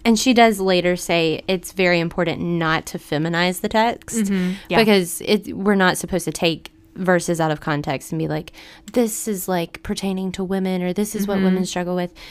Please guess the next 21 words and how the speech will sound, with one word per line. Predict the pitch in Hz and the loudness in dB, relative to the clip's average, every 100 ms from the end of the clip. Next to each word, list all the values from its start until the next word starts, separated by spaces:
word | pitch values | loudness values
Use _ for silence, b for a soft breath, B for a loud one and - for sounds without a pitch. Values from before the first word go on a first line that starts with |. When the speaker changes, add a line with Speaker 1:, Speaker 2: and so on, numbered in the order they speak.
| B | B
Speaker 1:
She | - 226 | -6 -2
says | 214 190 | 2 2
anytime | - 196 208 208 185 | 2 0 2 2 2
we | |
take | 175 196 180 | 0 0 0
a | 202 | 0
passage | 175 165 170 170 - | -2 -2 -2 -6 -4
that | - - - - - | 0 0 -2 -10 -2
is | 180 - | -2 0
aimed | 185 185 | 2 2
at | 185 - | 2 -2
teaching | - 185 175 170 - _ | -6 -4 -2 -4 -6 _
people, | - 233 269 - 151 156 214 - - | -2 0 2 2 2 0 -2 -8 0
all | - 233 | 4 4
people, | - - - 247 247 B B B | 4 -2 -2 -4 -6 B B B
and | 214 208 | 2 2
teach | - 202 220 | 2 0 2
it | 190 | 2
as | 180 | 2
though | 175 180 | 2 2
it's | 170 - | 2 -4